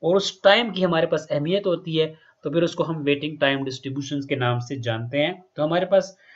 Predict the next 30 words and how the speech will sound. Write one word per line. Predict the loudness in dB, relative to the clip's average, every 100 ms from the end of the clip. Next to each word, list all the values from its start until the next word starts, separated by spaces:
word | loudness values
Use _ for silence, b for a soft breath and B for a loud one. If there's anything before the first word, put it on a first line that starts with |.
| b b -6
ज्योमेट्रिक | -2 -2 -2 -6
डिस्ट्रीब्यूशन | -6 -8 -8 -6 -8 -8 -2
है, | 0 0
Poisson | 0 -2 0 -2 -2
डिस्ट्रीब्यूशन, | -8 -10 -10 -8 -6 -6 -8 -12 _ -16
एक्सपोनेंशियल | -14 -8 -6 -6 -8 -8
डिस्ट्रीब्यूशन | -8 -8 -12 -12 -10 -10 -8
है, | -8 -8 -8
गामा | 0 0 2
डिस्ट्रीब्यूशन | -2 -6 -8 -14 -12 -10 -8
है, | -8 -8 -6
Pareto | -4 0 -2
डिस्ट्रीब्यूशन | -2 -8 -10 -8 -8 -6
है | -6 -8 b b b
और | -10 -8
एक | -8 -10 -8
Lomax | -8 -6 -6 -8 -10
डिस्ट्रीब्यूशन | -12 -10 -12 -12 -12 -12
है, | -10 -6
एल | -8 -8 -16
ओ | -16 -14
एम | -16 -14 -16
ए | -8
एक्स। | -8 -10 -18 _ _
ये | -8 -6
वो | -6
डिस्ट्रीब्यूशंस | -6 -8 -10 -12 -12 -12 -4
हैं | -4 -4 -6 b b b _
जिसमें | -16 -12 -8
हम | -6 -6 -8